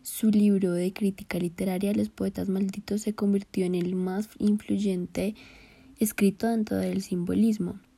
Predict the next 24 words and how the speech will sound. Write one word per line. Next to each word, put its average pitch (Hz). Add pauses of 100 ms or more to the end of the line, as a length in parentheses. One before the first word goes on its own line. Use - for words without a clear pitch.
(160)
Eh, 202
hasta 196
esta 196
época 208
mostraron, 180 (480)
eh, 190
la 180
verdadera 185
esencia 175
del 180
movimiento, 180
en 226
el 202
que 180
se 175
exponían 170
ensayos - (600)
sobre 190 (440)
Tristan 180
Corey, 185
Arthur 180
Rimbaud, 185 (200)
Stephanie 180
Melant 185